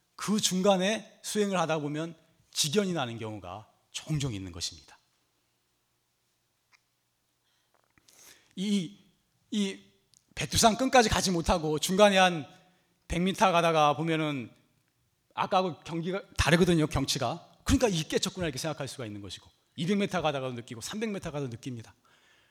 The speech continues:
그래서 이 수행하다 보면 자기가 깨달았다고, 자기가 도를 이루었다고 생각하는 경우가 굉장히 많아요. 이 수행자들은 이런 경우가 아주 많습니다. 그런데 이런 경우는 거의 대부분,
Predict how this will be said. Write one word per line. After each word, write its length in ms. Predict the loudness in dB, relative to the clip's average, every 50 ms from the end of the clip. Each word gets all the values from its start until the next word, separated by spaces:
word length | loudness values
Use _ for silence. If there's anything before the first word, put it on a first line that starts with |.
| _
그래서 200 | 0 2 2 2
이 440 | 2 2 0 0 -2 -4 -8 -14 _ _ _ -16 _
수행하다 420 | -6 -2 0 4 6 6 6 6
보면 400 | 4 2 0 0 -2 -2 -2 -4
자기가 280 | -4 -2 0 2 2 2
깨달았다고, 800 | 2 2 2 4 4 4 4 4 2 0 -2 -2 -4 -8 -10 -16 _ _ _ _ _ _ _ _ _ _ _
자기가 520 | 2 4 4 6 8 8 6 6 4 -2 -6
도를 260 | -2 0 2 2 2
이루었다고 420 | 2 2 0 0 0 0 0 0
생각하는 420 | 2 2 2 2 2 0 -2 -2 -2
경우가 480 | -4 -4 -4 -4 -4 -4 -4 -6 -8 -12
굉장히 380 | -14 -12 -8 -6 -4 -4 -4
많아요. 400 | -4 -6 -6 -8 -10 -12 -14 -16 -20 _ _ _ _ _ _ _ _ _ _ _ _ _ _ _ -8
이 40 | -4
수행자들은 760 | -2 0 0 0 2 4 4 2 2 0 -2 -2 -2 -4 -4
이런 180 | -4 -4 -2 -2
경우가 300 | -2 -2 -2 -2 -4 -6 -8 -10 -10
아주 160 | -8 -6 -6
많습니다. 560 | -4 -6 -6 -8 -10 -10 -12 -14 -16 -18 -20 _ _ _ _ _ _ _ _ _ _ _ _ _ _ _ _ _ _ _ _ _ _ _ _ -12 -6
그런데 640 | -4 -4 -4 -2 -4 -4 -4 -6 -6 -8 -12 -14 _ _ _ _ _ _ _ _ _ _
이런 240 | -6 -4 -2 -2 -2
경우는 420 | -2 -2 -2 -2 -4 -4 -6 -6
거의 240 | -6 -4 -4 -4 -6
대부분, 560 | -6 -6 -6 -4 -4 -4 -6 -6 -8 -10 -14